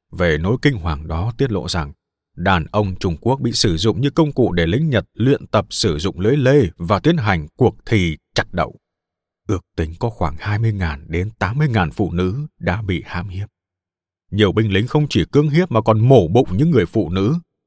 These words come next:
cắt ngực và đóng đinh họ lên tường khi nạn nhân vẫn còn sống. Những người cha bị buộc phải cưỡng hiếp con gái mình,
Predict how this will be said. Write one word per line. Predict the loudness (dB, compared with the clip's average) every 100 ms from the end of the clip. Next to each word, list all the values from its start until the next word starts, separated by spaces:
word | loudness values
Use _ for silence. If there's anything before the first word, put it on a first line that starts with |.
| _ -6
cắt | -6 -4
ngực | -2 -2 _ _
và | -4 -2 -2
đóng | -2 -2 0 0
đinh | 2
họ | 2 2 2
lên | 0
tường | 4 4 4
khi | 4 0
nạn | 0 -2
nhân | -2 -2 -2
vẫn | -8 -8
còn | -8 -6
sống. | -6 -6 -10 -16 _ _ _ _ _ _ -8
Những | -6 -4
người | -6 -4
cha | -4 -2 -2
bị | -2 2
buộc | 2 2
phải | -4 -4 -4 -2
cưỡng | -2 -2
hiếp | -2 -4 -2
con | -2 -2
gái | -2 -2
mình, | 2 0 0